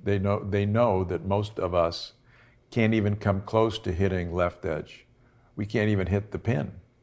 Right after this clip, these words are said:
You know, we miss eight-foot putts by this much in terms of reads. It's, it's actually quite funny, and, uh, hopefully I'm imparting this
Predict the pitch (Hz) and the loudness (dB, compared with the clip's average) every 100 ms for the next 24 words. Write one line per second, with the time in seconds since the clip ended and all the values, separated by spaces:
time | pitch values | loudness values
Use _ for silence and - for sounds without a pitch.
0 | _ _ _ _ _ 95 95 110 107 104 | _ _ _ _ _ -4 0 0 2 0
1 | 101 - - 117 110 - 107 - 110 110 | 0 -8 -6 -4 -2 -2 -4 0 0 0
2 | - 98 95 90 101 98 104 - - - | -2 0 0 0 -4 -2 -4 -4 -8 -20
3 | - - 101 98 90 85 90 104 87 - | -16 -10 -4 -4 -4 -8 -6 -6 -6 -14
4 | - _ _ - _ - - - - _ | -20 _ _ -20 _ -14 -14 -14 -18 _
5 | _ - - - - - 101 117 110 98 | _ -20 -20 -20 -20 -4 2 4 4 2
6 | 95 85 - 104 76 - - - 90 90 | 2 2 2 0 0 -6 -16 -10 -6 -6
7 | 78 90 98 101 90 85 82 78 101 101 | -4 -4 -4 -2 -2 -2 -6 -4 0 0
8 | 95 82 80 | 0 -4 -8